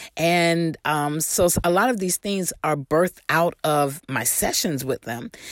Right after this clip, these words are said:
And so I realized that across board, validation is one of the greatest things, uh, uh, the greatest reasons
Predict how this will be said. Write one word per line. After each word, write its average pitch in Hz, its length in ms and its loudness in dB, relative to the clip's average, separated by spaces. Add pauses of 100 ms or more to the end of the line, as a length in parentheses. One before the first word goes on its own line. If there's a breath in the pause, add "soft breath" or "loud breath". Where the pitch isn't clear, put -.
(160 loud breath)
And 196 100 2
so - 120 2
I 202 100 4
realized 208 720 2
that 170 100 2
across 214 460 -2
board, 165 500 -2
validation 196 640 -2
is 170 140 -2
one 185 140 0
of 165 80 -2
the 156 80 -2
greatest 196 500 0
things, 220 320 -2
uh, 190 200 -2
uh, 175 160 -4
the 165 120 -2
greatest 196 360 0
reasons 185 500 0